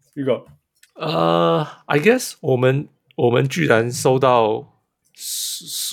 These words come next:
Speaker 2: 苏的 book review。
Speaker 1: Oh, OK.
Speaker 2: 结果你也做了一集，我也做了一集。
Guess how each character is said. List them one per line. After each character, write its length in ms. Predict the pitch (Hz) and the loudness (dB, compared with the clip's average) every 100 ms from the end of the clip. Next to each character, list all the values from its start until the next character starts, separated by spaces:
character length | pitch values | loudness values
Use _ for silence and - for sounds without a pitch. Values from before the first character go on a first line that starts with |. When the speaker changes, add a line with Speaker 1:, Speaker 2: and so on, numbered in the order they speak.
| 143 135 | -2 2
Speaker 2:
苏 40 | |
的 300 | 135 117 - | 4 2 0
book 300 | - 123 127 | -4 -2 -2
review。 400 | 135 123 131 175 - _ _ _ _ _ _ _ | -2 -2 0 -2 -6 _ _ _ _ _ _ _
Speaker 1:
Oh, 440 | 131 147 131 107 110 | 4 4 4 0 -4
OK. 400 | 147 113 110 139 | -4 -4 -6 -4
Speaker 2:
结 120 | 143 | -2
果 400 | 139 123 110 127 - - | 2 2 2 -2 -10 -10
你 120 | 123 131 | -2 2
也 120 | 113 | 2
做 300 | - 127 113 | 2 2 4
了 120 | 104 | 2
一 40 | 107 | -4
集， 460 | - 131 - 139 139 | -8 -14 -12 -14 -6
我 160 | 120 | -2
也 80 | 110 | -2
做 240 | 110 110 | 0 -2
了 60 | 104 | -2
一 80 | 110 | -8
集。 240 | 165 170 | -16 -20